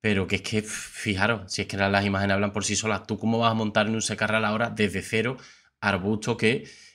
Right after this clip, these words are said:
eh, en un principio te los tiene que plantar un poco más chicos, ya crecerán? Es que lo que él dice, ¿no? Ya, ya los animales están hechos a esos sitios, a esos olores, eh, ya están viviendo ahí.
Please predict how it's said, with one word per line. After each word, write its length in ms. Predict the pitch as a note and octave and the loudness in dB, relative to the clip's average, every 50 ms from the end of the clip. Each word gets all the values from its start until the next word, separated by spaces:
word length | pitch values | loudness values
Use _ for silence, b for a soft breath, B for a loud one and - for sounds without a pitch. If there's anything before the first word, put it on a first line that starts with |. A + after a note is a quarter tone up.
| B _ - | B _ -4
eh, 680 | G#2 G2 F#2+ F#2 F#2 F2+ F#2 - - E2 - - - _ _ - E2+ - - | -2 0 2 2 0 0 -2 -4 -4 -6 -8 -10 -14 _ _ -16 -16 -16 -14
en 240 | - - G#2+ A2 G#2+ | -8 -2 0 0 2
un 80 | G#2 | 2
principio 480 | G#2+ A#2 G#2 - B2 A2 A2+ A#2+ A2+ G#2 | 2 0 0 0 -2 0 2 0 0 0
te 80 | - - | -2 -6
los 140 | F#2+ F#2+ - | -8 -6 -4
tiene 160 | - G2+ G2+ | -2 0 0
que 60 | G#2+ G2 | 0 0
plantar 280 | G2 F#2+ F#2+ G2+ G2 | 0 -2 -2 -2 -2
un 80 | F#2+ G2 | -4 -4
poco 180 | - G2+ F#2+ G2+ | -6 -4 -2 0
más 140 | G#2 G#2+ G#2+ | 0 0 2
chicos, 580 | - D3 C#3+ C#3 C#3 C3+ C3+ C3+ C3+ C3+ C3+ B B B B B _ | 2 2 2 2 2 2 4 4 2 0 -2 B B B B B _
ya 200 | G#2+ G2+ G2+ F#2+ | 0 0 0 2
crecerán? 840 | - G2 F#2+ - - G#2+ G#2+ B2 C3 C3 B2+ B2 B2 B2 B2+ C3+ b b b b b b b _ _ _ _ | 2 -2 0 4 4 4 6 6 6 6 4 2 2 0 -2 -6 b b b b b b b _ _ _ _
Es 100 | - - | -14 -10
que 360 | - - A#2+ A2+ G2+ - - _ - | -2 0 0 0 0 -2 -12 _ -2
lo 180 | A2 G#2+ G#2 | -2 -2 2
que 140 | F#2 G2+ G#2 | 2 4 4
él 120 | A#2 A2+ | 4 6
dice, 240 | G#2+ B2+ A#2+ - G#2 G2 | 4 4 4 4 0 0
¿no? 140 | G#2+ A#2 A2 | 0 0 2
Ya, 220 | G#2 G#2 G2+ G2+ | 2 0 0 0
ya 240 | G2 G#2 G#2 G#2 G#2 | 2 4 4 6 6
los 160 | G#2+ G#2+ G2+ | 4 2 2
animales 280 | G#2 G#2 G#2 G#2 G#2 G2+ | 2 2 4 2 2 0
están 160 | - G#2 G2 | 0 -2 -2
hechos 240 | G2+ G2+ - G#2+ G2+ | -2 0 2 2 2
a 40 | G2 | 2
esos 240 | F#2+ - G2 - | 2 0 -2 -2
sitios, 300 | - A2+ A2 G#2 G#2+ G#2+ | 0 0 0 -2 -2 -2
a 20 | G#2 - - G2 | -2 -2 -2 -2
esos 80 | F#2 | -2
olores, 420 | G2 G2 G2+ G2+ G2+ G2+ G2+ G2+ B B B B B B B B _ _ - | 0 0 0 2 2 0 0 0 B B B B B B B B _ _ -2
eh, 320 | G2+ G#2 G2+ G2 G2 F#2 F#2 | 0 2 2 2 2 2 0
ya 100 | G#2+ G2 | 0 0
están 220 | - - G#2 G#2 | 0 0 2 2
viviendo 340 | G2+ G2 G2 G2 G2 F#2 F#2 | 4 4 4 2 2 2 2
ahí. 540 | F#2 F#2+ G#2 G#2+ G#2+ G#2 G2+ - - - | 2 4 4 4 4 4 2 0 -4 -10